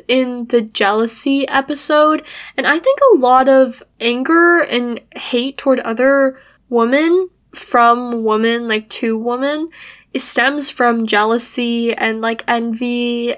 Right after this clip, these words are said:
and these false ideas of what we have to be like, um, according to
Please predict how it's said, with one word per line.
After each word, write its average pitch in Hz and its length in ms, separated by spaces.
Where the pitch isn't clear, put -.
and 220 580
these 240 580
false 254 680
ideas 233 580
of 233 120
what 220 120
we 226 100
have 240 160
to 233 100
be 220 200
like, 233 500
um, 214 340
according 233 760
to 262 420